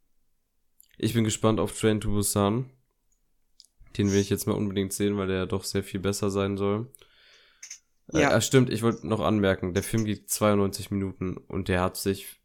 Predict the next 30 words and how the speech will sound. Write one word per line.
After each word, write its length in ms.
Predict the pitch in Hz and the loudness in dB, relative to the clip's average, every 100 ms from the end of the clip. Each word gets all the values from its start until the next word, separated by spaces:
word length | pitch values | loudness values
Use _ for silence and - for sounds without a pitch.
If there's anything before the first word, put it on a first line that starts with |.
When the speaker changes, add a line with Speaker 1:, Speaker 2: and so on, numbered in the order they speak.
| _ _ | _ _
Speaker 1:
sehr 520 | - - - 104 98 90 | -14 -8 0 4 4 4
lange 260 | 87 85 | 0 -2
angefühlt. 640 | 87 87 82 - 90 87 87 | -4 -6 -8 -8 -8 -8 -6
Also, 460 | 87 90 85 85 _ _ _ _ - - | -6 -4 -6 -8 _ _ _ _ -20 -8
der 80 | 98 | -6
hat 40 | 139 | -4
sich 140 | 139 | -2
Speaker 2:
Mhm. 20 | |
Speaker 1:
wirklich 300 | 107 101 - - | -2 -2 -8 -4
echt 360 | 107 110 - 107 | 0 0 -2 -2
lange 260 | 107 104 | 0 0
dafür 280 | 98 95 101 | -2 -2 -2
angefühlt. 220 | 98 - | -4 -6
Und 60 | 101 | -6
das 140 | 98 - | -4 -4
ist 240 | - _ _ _ _ | -6 _ _ _ _
nicht 380 | 113 113 117 - | 0 0 0 -2
gut, 280 | 123 117 104 | 0 0 2
wenn 260 | 104 101 98 | 0 0 -2
ein 60 | |
Film 280 | - 110 104 | -2 0 2
nur 160 | 101 90 | 0 0
eineinhalb 400 | 101 101 104 - | 0 0 -4 -6
Stunden 340 | - 107 - | -4 -4 -2
lang 200 | 95 95 | -4 -2
ist 140 | 95 98 | -4 -4
und 80 | |
sich 180 | 92 92 | -6 -4
lange 280 | 98 92 92 | -4 -2 -4
anfühlt. 520 | 92 92 - 92 90 | -6 -8 -8 -8 -8